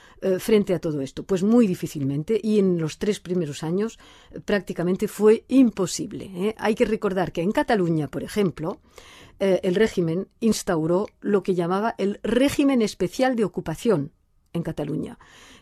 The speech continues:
que, eh, tras la dero-, la derogación del estatuto, eh, en enero de mil novecientos treinta y nueve, duró hasta el mes de agosto de mil novecientos treinta y nueve. Y esto es, es gravísimo, porque la guerra civil había terminado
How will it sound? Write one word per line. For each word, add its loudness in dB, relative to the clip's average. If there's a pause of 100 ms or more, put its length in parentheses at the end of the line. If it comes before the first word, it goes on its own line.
que, 10
eh, -4
tras 0
la 2
dero-, 4
la 0
derogación 0
del 2
estatuto, -2
eh, -4
en 2
enero 2
de -2
mil 2
novecientos -2
treinta 0
y -2
nueve, -2 (300)
duró 4
hasta -2
el 0
mes 2
de 0
agosto -2
de 0
mil 2
novecientos -4
treinta -4
y 0
nueve. -4 (320)
Y 4
esto 2
es, -2
es -4
gravísimo, 0
porque -4
la -2
guerra -2
civil -4
había -4
terminado -2